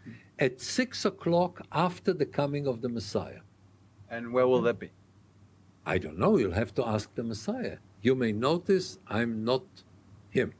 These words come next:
Speaker 2: But, but you're not religious, so, uh, maybe, maybe
Speaker 1: I
Speaker 2: two thousand eighty or
Speaker 1: To, to answer your question seriously, I would have to be an idiot.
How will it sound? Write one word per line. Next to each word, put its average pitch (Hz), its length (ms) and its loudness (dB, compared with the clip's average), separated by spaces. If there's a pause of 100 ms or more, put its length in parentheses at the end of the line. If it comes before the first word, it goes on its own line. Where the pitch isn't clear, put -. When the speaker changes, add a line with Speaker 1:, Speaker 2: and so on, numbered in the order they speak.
(920)
Speaker 2:
But, 135 140 -8
but 127 140 -10
you're 127 100 -2
not 127 140 4
religious, 120 420 0
so, 104 420 -6
uh, 98 220 -14 (640)
maybe, 139 320 -8
maybe 139 240 -2 (380)
Speaker 1:
I 226 160 0
Speaker 2:
two 185 100 6
thousand 170 320 2
eighty 180 680 0
or 117 280 -8
Speaker 1:
To, 147 340 2 (140)
to 156 260 0
answer 208 540 2
your 123 260 2
question 139 920 -2 (420)
seriously, 117 1000 0
I 117 160 2
would 110 180 -2
have 151 320 -2
to 143 80 0
be 120 160 2
an 113 180 0
idiot. 107 440 -2